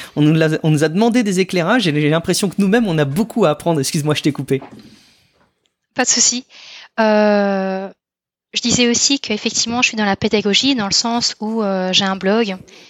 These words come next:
Speaker 2: J'ai, je travaille également avec, euh, des compères sur une chaîne YouTube qui s'appelle Scrum Life.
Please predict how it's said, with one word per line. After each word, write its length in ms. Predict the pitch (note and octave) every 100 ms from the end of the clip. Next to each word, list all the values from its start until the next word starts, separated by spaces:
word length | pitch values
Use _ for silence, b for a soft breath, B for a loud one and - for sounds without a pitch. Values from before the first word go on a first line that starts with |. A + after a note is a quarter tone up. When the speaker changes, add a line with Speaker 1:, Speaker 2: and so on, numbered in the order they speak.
| B B _
Speaker 2:
J'ai, 500 | - G#3 G3+ G3 F#3+
je 80 | F#3+
travaille 360 | - A3 A3 A3
également 340 | G#3+ G#3 A3+
avec, 400 | A3 G3+ G3+ -
euh, 360 | F#3+ F#3+ F#3 F3+
des 140 | G3
compères 480 | - G#3+ A3 A3 G#3+
sur 180 | - G3
une 80 |
chaîne 240 | G3 - G#3+
YouTube 300 | G#3 - A#3+
qui 80 | -
s'appelle 240 | G#3 G3
Scrum 240 | - G3
Life. 320 | F#3+ C4 -